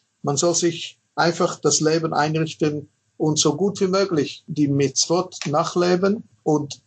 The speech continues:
das Zentrum oder die wichtigste davon,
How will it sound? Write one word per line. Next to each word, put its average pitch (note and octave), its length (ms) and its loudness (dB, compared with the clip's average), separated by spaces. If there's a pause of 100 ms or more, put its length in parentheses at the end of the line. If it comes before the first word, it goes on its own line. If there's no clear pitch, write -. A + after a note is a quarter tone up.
das - 500 -2
Zentrum F#3+ 520 0
oder D#3 180 0
die C#3 360 0
wichtigste F#3 600 -2
davon, E3 560 -2